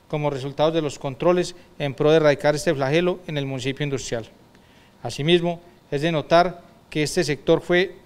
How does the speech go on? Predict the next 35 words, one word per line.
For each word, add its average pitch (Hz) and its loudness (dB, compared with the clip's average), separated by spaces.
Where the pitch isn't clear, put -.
ejecutada 165 2
la 170 6
operación 151 0
Medusa, 165 4
en 135 -6
donde 139 -4
se 147 -2
atacó 139 -4
el 151 -2
principal 151 -2
centro 175 -2
de 160 2
acopio 185 0
y - 2
destrucción 156 -4
de 165 4
heroína 175 2
del 156 6
área 165 8
metropolitana, 139 -2
capturando 147 0
a 160 8
veinte 165 4
integrantes 160 2
de 147 2
este 170 0
grupo 170 -2
delincuencial 151 0
por 160 4
los 156 0
delitos 160 -2
de 170 -4
concierto 165 -4
para 156 0
delinquir, 143 -2